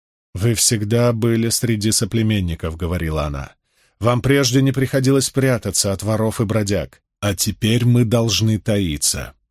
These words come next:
Нас может убить даже одинокий пастух, и никто его не осудит». Новая жизнь оказалась такой жестокой, что леденила кровь, как дождь, который действовал на них угнетающе.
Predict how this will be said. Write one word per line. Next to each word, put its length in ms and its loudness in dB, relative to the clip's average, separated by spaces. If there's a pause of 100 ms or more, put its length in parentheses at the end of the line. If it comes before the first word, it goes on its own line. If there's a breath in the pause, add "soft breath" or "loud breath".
Нас 320 2
может 440 2
убить 500 0
даже 380 2
одинокий 540 2
пастух, 640 -4 (240 soft breath)
и 100 6
никто 460 4
его 260 4
не 100 2
осудит». 600 -2 (1400)
Новая 400 2
жизнь 360 0
оказалась 480 -2
такой 360 -2
жестокой, 640 -2
что 240 -2
леденила 560 -2
кровь, 440 -8
как 320 -6
дождь, 380 -2
который 420 -6
действовал 640 -2
на 120 -4
них 240 -8
угнетающе. 880 -6